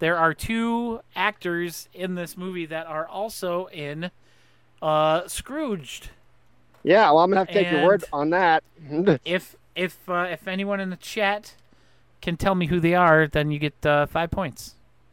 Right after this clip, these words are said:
Speaker 1: Five points today. Uh, dialogue.
Speaker 2: It's the, um, okay, so the, the only two people who I know are in Scrooged are Bill Murray and the skeleton that's on the poster with him.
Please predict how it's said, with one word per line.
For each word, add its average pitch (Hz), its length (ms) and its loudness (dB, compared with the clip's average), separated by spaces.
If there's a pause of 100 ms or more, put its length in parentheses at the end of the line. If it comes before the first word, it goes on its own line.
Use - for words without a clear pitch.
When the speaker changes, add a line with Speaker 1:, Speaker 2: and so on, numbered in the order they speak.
Speaker 1:
Five 165 140 -14
points 160 280 -12
today. 107 200 -14 (560)
Uh, 190 420 8 (100)
dialogue. 180 580 6
Speaker 2:
It's 202 100 8
the, 190 80 10
um, 170 340 6 (420)
okay, 156 380 4
so 170 160 4
the, 170 200 6
the 175 140 4
only 202 200 6
two 185 220 4
people 190 280 2
who 170 100 2
I 165 100 6
know 156 160 4
are 160 180 6
in 147 100 0
Scrooged 165 600 0
are 131 260 8
Bill 143 360 6
Murray 175 600 8 (400)
and 143 220 4
the 139 80 2
skeleton 170 720 6
that's 147 180 4
on 143 120 2
the 135 100 0
poster 135 440 0
with 104 200 -6
him. - 140 -10